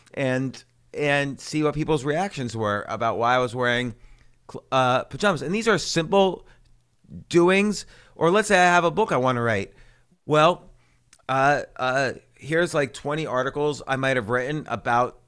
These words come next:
the topic I wanna write about. I'm gonna print them up and staple them together. And that's the first draft of my book. I just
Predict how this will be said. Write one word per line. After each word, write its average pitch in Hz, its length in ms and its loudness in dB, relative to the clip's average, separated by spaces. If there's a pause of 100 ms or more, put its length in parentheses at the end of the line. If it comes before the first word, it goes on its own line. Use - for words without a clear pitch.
(120)
the 120 60 -12
topic 123 440 -2
I 127 60 0
wanna 127 240 0
write 113 180 2
about. 147 340 2 (220)
I'm 127 140 -2
gonna 123 140 -4
print 151 260 -4
them 151 140 -2
up 147 180 6
and 123 160 -6
staple 135 360 -4
them 151 160 -4
together. 135 540 -2 (300)
And 139 560 -2
that's 135 240 0
the 139 100 -6
first 131 280 -2
draft 120 520 0
of 113 100 -6
my 117 140 2
book. 101 280 -2
I 117 80 -2
just 151 400 -2